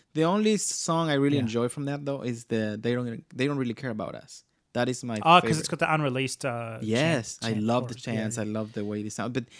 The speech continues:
Speaker 1: but it bothers me that at the beginning it starts with a very loud noise.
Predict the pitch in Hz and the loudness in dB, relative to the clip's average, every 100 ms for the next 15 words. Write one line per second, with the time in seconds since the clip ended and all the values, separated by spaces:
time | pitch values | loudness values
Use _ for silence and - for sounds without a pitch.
0 | - _ 147 143 131 143 143 139 147 139 | -20 _ 4 4 8 8 6 2 0 2
1 | 123 113 110 113 120 131 123 - 131 120 | 0 0 0 0 0 -2 -2 -4 -2 -2
2 | 120 - 120 113 104 113 113 113 104 104 | -2 -6 -8 -6 -6 -2 -2 -2 -2 -2
3 | 113 117 107 123 147 - | -2 -2 -4 -4 -6 -10